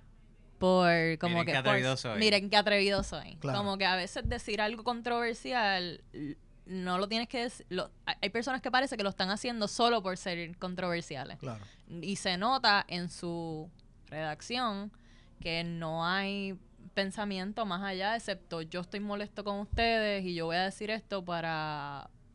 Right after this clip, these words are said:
Speaker 1: sacarles más molestia.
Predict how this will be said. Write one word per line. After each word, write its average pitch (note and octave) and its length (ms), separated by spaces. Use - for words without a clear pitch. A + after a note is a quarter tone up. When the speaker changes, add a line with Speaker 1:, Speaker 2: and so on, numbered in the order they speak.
Speaker 1:
sacarles E3+ 760
más F#3+ 600
molestia. G3 680